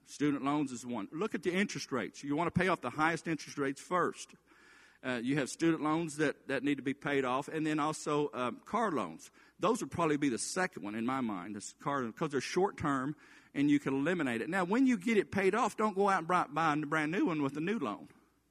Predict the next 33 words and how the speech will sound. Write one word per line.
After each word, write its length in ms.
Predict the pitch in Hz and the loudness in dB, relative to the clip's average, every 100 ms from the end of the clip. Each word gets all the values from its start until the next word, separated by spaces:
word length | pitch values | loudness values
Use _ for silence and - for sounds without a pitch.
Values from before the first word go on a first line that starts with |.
| _ - _ _ | _ -20 _ _
Using 460 | 165 180 202 185 202 | -6 -2 0 0 -2
self-discipline 920 | - 185 175 - 202 - - - 107 | 2 2 2 4 4 4 -4 -8 -8
is 80 | 120 | -4
what 80 | 135 | -2
I'm 120 | 139 | 0
talking 360 | 170 170 - | 2 2 0
about 260 | 117 117 120 | -2 -2 -2
until 360 | 151 143 175 180 | -4 -2 0 0
you 180 | 175 | -2
get 220 | 160 156 - | -4 -4 -2
financially 500 | 151 147 139 - 151 | -2 -2 -2 -4 -6
strong. 500 | - 175 160 113 - _ _ _ _ _ _ _ _ _ - | -2 2 2 0 -6 _ _ _ _ _ _ _ _ _ -2
Okay? 320 | 147 151 160 _ - | 0 0 -4 _ -10
So 340 | - 156 135 - | 0 0 0 0
I'm 180 | 135 190 | 2 2
trying 220 | - 202 | 4 4
to 80 | 180 | 4
help 220 | 180 - | 2 2
everybody 480 | 175 202 170 156 156 | 2 2 4 4 4
wherever 340 | 151 175 180 160 | 4 6 6 4
you 300 | 165 190 147 | 2 4 4
are. 300 | 92 73 - - - | 2 -6 -14 -20 -4
But 140 | - 151 | 2 2
if 120 | - | 4
you 160 | 196 190 | 6 8
are 160 | 185 | 8
in, 280 | 165 165 165 - | 6 2 2 -2
if 200 | 147 139 | -4 -2
you 100 | 170 | 0
got 240 | 185 190 - | 4 2 4
credit 320 | 214 214 - | 4 4 4
card 300 | 175 160 143 | 4 4 4
debt, 260 | 147 165 | 2 2